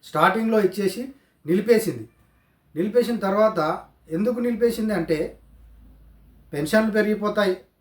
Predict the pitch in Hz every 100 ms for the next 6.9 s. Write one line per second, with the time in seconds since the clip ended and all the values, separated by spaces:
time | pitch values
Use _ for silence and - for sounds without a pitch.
0 | _ _ 143 156 156 175 170 147 180 160
1 | 180 208 208 202 185 190 220 202 208 208
2 | 214 208 196 180 214 208 208 208 190 190
3 | 202 202 202 208 185 190 202 185 196 170
4 | 170 175 160 214 - _ _ _ 131 143
5 | 185 240 254 190 185 214 202 196 196 185
6 | 165 - 220 170 185 190 202 190 147